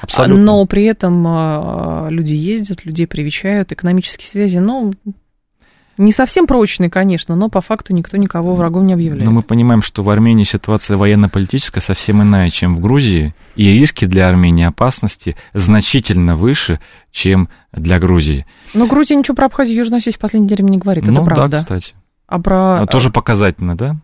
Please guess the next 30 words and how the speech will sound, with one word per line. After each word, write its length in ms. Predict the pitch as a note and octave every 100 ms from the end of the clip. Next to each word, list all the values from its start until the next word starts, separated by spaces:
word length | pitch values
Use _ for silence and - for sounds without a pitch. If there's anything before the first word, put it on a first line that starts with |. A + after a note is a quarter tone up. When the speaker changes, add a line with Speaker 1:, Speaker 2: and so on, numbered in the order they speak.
| _ _ _ - _ _ _ -
Speaker 2:
Н-, 520 | - F3+ - F3 F3+
думаете, 520 | F#3 F3+ F3 - E3
Speaker 1:
Ну, 60 | A#2+
Speaker 2:
в 40 |
Speaker 1:
всё-таки 300 | - C3+ -
Speaker 2:
восьмом 80 | C3+
Speaker 1:
какие-то 200 | - D3
Speaker 2:
году 100 | C3+
Speaker 1:
уроки 140 | C#3 D3+
Speaker 2:
было 60 | G3
очень 80 | -
Speaker 1:
истории 360 | - G#2 G2+
Speaker 2:
больно? 380 | F#2+ F2+ F2+ F2+
Speaker 1:
существуют, 640 | - G#2+ A2 - D#3+ D#3 -
видимо, 540 | F2+ E2 D#2+ C#2+ D2 -
а, 220 | - E2+
потому 240 | D#2+ G2 G#2
что, 240 | - G2+ - - -
заметьте, 680 | F#2+ A#2 A#2+ - - F2 E2+
ну, 280 | G2 A2 G2 - -
грузинское 420 | A2+ C3 - -
правительство 380 | B2 B2 - A2
отнюдь 220 | C3+ B2
не 80 | A#2+
горит 200 | A2 G#2
желанием 320 | A#2 A#2 G2+
в 60 | -
первых 340 | A#2+ G#2 -
рядах, 360 | A2+ A2+ G2 - - - _ -
а, 400 | F#2 F2+ F2+ F2